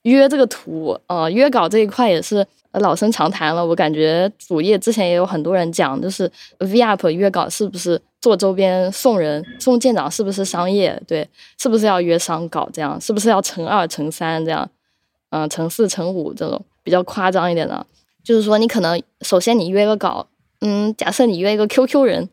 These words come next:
约个 Q 版，你要做挂件吧，对吧？他可能是，呃，他长稿的价格可能是一百五十块，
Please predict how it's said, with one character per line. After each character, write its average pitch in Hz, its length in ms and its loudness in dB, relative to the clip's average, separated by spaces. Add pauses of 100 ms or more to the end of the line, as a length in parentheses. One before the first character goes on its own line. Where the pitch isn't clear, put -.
(460)
约 254 120 6
个 240 120 6
Q 285 240 2
版， 190 180 0
你 175 60 -2
要 214 100 2
做 226 160 2
挂 220 240 0
件 214 320 0
吧， - 100 -6
对 185 140 -10
吧？ - 120 -4 (200)
他 - 140 -6
可 214 140 -4
能 175 140 0
是， 185 440 -2 (260)
呃， 175 240 -6
他 247 160 0
长 190 320 0
稿 196 240 2
的 156 140 -2
价 202 180 -2
格 190 140 -8
可 - 100 -10
能 160 100 -4
是 233 140 -6
一 254 60 2
百 254 160 2
五 220 120 0
十 - 160 -8
块， 285 320 -2